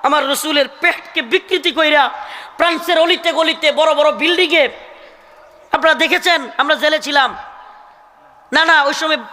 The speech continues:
বাইরে ছিলাম, ফ্রান্স দূতাবাস ঘেরাও পর্যন্ত করা হয়েছিল। তখন আল্লামা জুনায়েদ বাবুনগরী রহিমাহুল্লাহ, আল্লামা নূর হোসেন কাসিম রহিমাহুল্লাহ জীবিত ছিলেন, আমি নিজে ওই ট্রাকে ছিলাম, যে ট্রাক নিয়া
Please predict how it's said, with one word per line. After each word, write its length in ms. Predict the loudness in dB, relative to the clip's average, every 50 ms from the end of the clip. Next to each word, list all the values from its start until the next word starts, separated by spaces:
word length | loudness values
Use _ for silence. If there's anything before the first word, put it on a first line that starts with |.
| -10 -4 -2
বাইরে 300 | 0 0 0 -2 -4 -4
ছিলাম, 280 | -2 0 0 0 0 0
ফ্রান্স 240 | -2 -2 -2 -4
দূতাবাস 360 | -8 -6 -2 -2 0 0 0 -2 0
ঘেরাও 220 | 0 2 2 0
পর্যন্ত 400 | 0 -4 -6 -8 -8 -8 -8 -6
করা 180 | -2 0 0 2
হয়েছিল। 400 | 2 0 -2 -2 -4 -6 -6 -6 -8 -10 -18 -20 -20 -20 -20 -20 -20 -20 -20 -20 -8 -4 -2
তখন 280 | 0 2 2 2 2
আল্লামা 280 | 2 0 2 0 0 0
জুনায়েদ 320 | 0 0 0 0 0 0
বাবুনগরী 420 | -2 -2 -2 -2 -2 -2 0 2 2
রহিমাহুল্লাহ, 680 | 2 2 0 0 0 0 0 0 2 2 2 2 0 -6 -10 -14 -16 -16 -8 -4
আল্লামা 260 | -2 0 0 0 0
নূর 120 | -2 -2 -4
হোসেন 240 | -4 -2 -4 -2
কাসিম 320 | 0 0 0 0 0 0 0
রহিমাহুল্লাহ 400 | 0 0 2 0 0 0 -2 -2
জীবিত 280 | -2 -4 -4 -2 -2
ছিলেন, 380 | -2 0 0 0 0 0 -2 -6 -12 -14 -16 -16 -6 -4
আমি 200 | -2 -2 -2 -2
নিজে 340 | 0 2 0 2 2 2 2
ওই 160 | 2 2 0
ট্রাকে 380 | 0 -2 -2 -2 0 -2 -4 -4
ছিলাম, 360 | -2 0 0 2 0 0 -2 -8 -16 -18 -20 -20 -20 -20 -8
যে 180 | -4 -2 -2
ট্রাক 300 | -2 0 0 0 0 0 -2 -6
নিয়া 300 | -4 -2 0 2 0 0